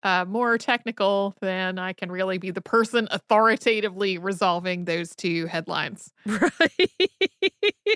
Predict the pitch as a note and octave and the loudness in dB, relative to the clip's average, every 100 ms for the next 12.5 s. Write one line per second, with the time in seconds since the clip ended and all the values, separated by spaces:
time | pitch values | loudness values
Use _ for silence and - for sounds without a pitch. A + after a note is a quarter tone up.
0 | - - E4+ B3+ F#3 D#4 C4 F4 F4+ D#4 | -2 -10 -8 -6 -2 -2 0 0 2 0
1 | D#4+ F#4 F4+ D#4+ A3 F#3+ F#3+ G3 - D#4+ | 0 -2 0 0 2 2 0 -2 -2 2
2 | E4 B3 G#3 F#3 A3+ F3+ E3+ E3+ E3+ G3+ | 2 4 2 2 2 2 2 0 -2 -6
3 | - - A3+ A3 - _ - A#3 - - | -8 -4 -2 -2 -6 _ 0 0 0 0
4 | A3+ G3 G3 F#3+ F#3+ F#3 D#3+ D#3 D3+ C#3+ | 2 4 2 2 2 2 2 0 -4 -4
5 | D3 B3+ G4+ - F5+ D5+ G#3 D#4+ D4 C4+ | 0 2 2 0 -4 0 2 4 2 2
6 | B3+ A#3 G#3+ D#3+ E3+ - - G3 - D#4 | 4 4 4 2 -2 -4 -4 -6 -4 -8
7 | - - - A3 G#3+ F#3+ E3+ F3+ - _ | -4 -6 2 4 4 2 -2 -8 -10 _
8 | _ _ _ - C4 C#4 - - B3+ A3+ | _ _ _ 2 4 2 -2 0 0 -2
9 | A3 _ _ - B3 A3+ - A3+ A#3+ A3+ | -12 _ _ -6 -2 -2 0 2 2 2
10 | A#3+ A#3 A3 G#3+ G#3 G3+ - G#3+ G3 G3 | 0 2 2 2 0 -4 -6 -4 -4 -6
11 | G3+ F3+ F3+ - G3 G3 F#3+ G3 F#3+ F#3 | -6 -2 -2 -2 -6 -4 -4 -4 -2 -2
12 | F3+ F#3 F#3 F3+ | 0 0 2 0